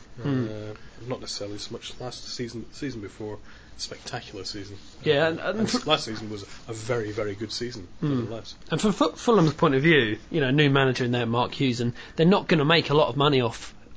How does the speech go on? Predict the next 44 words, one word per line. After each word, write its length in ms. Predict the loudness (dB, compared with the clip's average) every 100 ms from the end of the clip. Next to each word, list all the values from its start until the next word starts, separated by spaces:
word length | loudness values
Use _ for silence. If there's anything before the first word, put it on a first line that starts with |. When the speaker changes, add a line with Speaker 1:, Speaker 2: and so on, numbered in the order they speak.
| -6
Speaker 1:
a 60 |
player 360 | 2 4 6 4
that 160 | 2
they're 100 | 0
not 160 | 2 2
gonna 120 | 2
be 100 | 0
able 120 | 0 -2
to 160 | -4
replace. 460 | -2 0 0 -4 0
Speaker 2:
Oh, 80 | 2
yeah. 240 | 2 0
Speaker 1:
So 140 | -2 0
there's 180 | 0 4
a 80 |
no-brainer 480 | 6 6 6 6 4 2
to 100 | -2
sell. 360 | 0 2 0 -4 -2
Speaker 2:
Yeah. 180 | 0 0 -2 -18 -20 -18 -18 -8
Uh, 360 | -2 0 -2 -4 -10 -18 -20 -20 -14
and, 180 | -10 -6
yeah, 120 | -8 -8 -6
he's 140 | -6
thirty-seven, 520 | -6 -10 -8 -8 -8 -8
thirty-eight. 380 | -6 -4 -4 -6 -18 -20 -18 -18 -16 -16
If 120 | -14 -10
they're 100 | -10
offering 200 | -8 -6
two 160 | -4
million, 280 | -2 -2 -4
take 260 | -6 -8 -8
it. 80 | -12 -14 -14
Both 180 | -10 -8
hands, 320 | -8 -10 -12
run 140 | -10 -8
away. 240 | -8 -8 -4
Speaker 1:
Yeah, 180 | 0 0
sure. 360 | 2 2 2 -2 -10 -16 -8
Final 360 | 4 6 8 6
game: 480 | 6 6 4 2 -2 -4
um, 420 | -2 2 2 0 -4
Manchester 600 | 0 4 4 2 -2 0
United 480 | 2 2 2 0 -2 -6 -14 -10
versus 720 | -2 0 2 2 2 0 -2